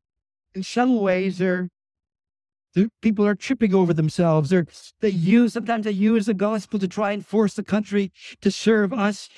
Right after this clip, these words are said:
and make it easier for us to serve Jesus here. So we want the rule, the, ru-, the rules and policies and, and, and enacted by the government to make, to, so it serves us. And so we, we, we try to Christianize the nation by pushing on the nation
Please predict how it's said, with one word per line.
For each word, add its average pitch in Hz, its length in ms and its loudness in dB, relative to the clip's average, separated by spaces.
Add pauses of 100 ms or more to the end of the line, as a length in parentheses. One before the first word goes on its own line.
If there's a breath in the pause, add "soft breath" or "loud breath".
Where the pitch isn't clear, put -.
and 196 160 2
make 202 160 0
it 196 100 -2
easier 190 340 2
for 190 160 0
us 196 140 0
to 170 120 -8
serve 196 300 2
Jesus 185 400 -2
here. 202 300 2 (140 loud breath)
So - 140 0
we 214 140 2
want 208 220 0
the 180 100 0
rule, 190 340 4
the, 165 140 -2
ru-, 190 180 2
the 170 100 -2
rules 208 380 2
and 165 140 0
policies 196 560 2
and, 170 160 -2 (260)
and, 180 420 0
and 175 520 -6 (240)
enacted 202 480 0
by 190 140 0
the 175 100 -2
government 196 420 0
to 185 60 0
make, 190 240 -2 (180)
to, - 120 -14 (100)
so 196 180 0 (100)
it 196 140 -4
serves 196 500 0
us. 160 360 -4 (160)
And 175 120 -2
so 180 280 2 (580)
we, 196 140 2
we, 190 180 -2 (160)
we 202 140 0
try 208 240 0
to 185 80 -4
Christianize 202 800 -4
the 185 100 0
nation 180 480 0
by 151 260 0 (320 loud breath)
pushing 214 400 -2
on 185 220 0
the 170 100 2
nation 180 600 0